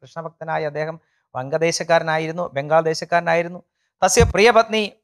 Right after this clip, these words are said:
പത്മാവതി അപി കൃഷ്ണഭക്ത ആസീത്. അദ്ദേഹത്തിന്റെ പ്രിയപത്നിയായ പത്മാവതിയും കൃഷ്ണഭക്തി ആയിരുന്നു. ഗീതഗോവിന്ദസ്യ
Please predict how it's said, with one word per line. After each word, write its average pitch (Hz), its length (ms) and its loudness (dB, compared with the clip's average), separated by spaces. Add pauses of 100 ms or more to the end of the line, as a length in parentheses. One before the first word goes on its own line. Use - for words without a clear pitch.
പത്മാവതി 233 480 4
അപി 190 380 4
കൃഷ്ണഭക്ത 180 480 -4
ആസീത്. 170 420 0
അദ്ദേഹത്തിന്റെ 170 600 -8
പ്രിയപത്നിയായ 175 800 2 (600)
പത്മാവതിയും 214 680 4
കൃഷ്ണഭക്തി 190 440 -2
ആയിരുന്നു. 190 480 0 (420)
ഗീതഗോവിന്ദസ്യ 220 840 4